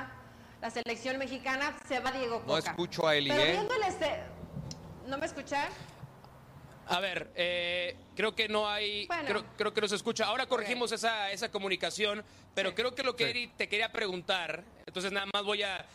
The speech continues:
Speaker 3: a trasladar la pregunta,
Speaker 2: Sí.
Speaker 3: eh, que la, que la sensación de Eli,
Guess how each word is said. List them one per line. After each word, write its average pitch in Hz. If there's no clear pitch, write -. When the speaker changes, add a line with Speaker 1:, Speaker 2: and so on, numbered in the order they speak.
Speaker 3:
a 170
trasladar 180
la 202
pregunta, 180
Speaker 2:
Sí. 156
Speaker 3:
eh, 147
que 180
la, 175
que 190
la 196
sensación 208
de 233
Eli, 196